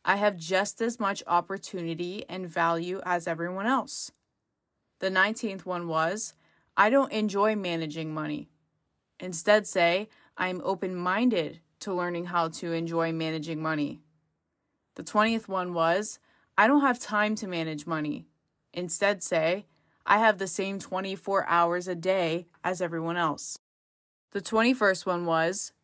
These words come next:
"Money corrupts creative and artistic endeavors." Change that to, "I can make money from my creative abilities." Guys, there are tons of jobs out there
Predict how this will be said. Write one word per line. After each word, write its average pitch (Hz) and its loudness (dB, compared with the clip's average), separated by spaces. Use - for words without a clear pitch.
"Money 214 2
corrupts 202 0
creative 180 0
and 170 -6
artistic 170 -2
endeavors." 160 -2
Change 202 -4
that 170 4
to, 170 0
"I 185 4
can 185 -4
make 190 -2
money 165 -2
from 165 -4
my 156 0
creative 156 -6
abilities." 156 -6
Guys, 165 2
there 196 6
are 240 6
tons 214 0
of 190 2
jobs 175 6
out 170 4
there 151 0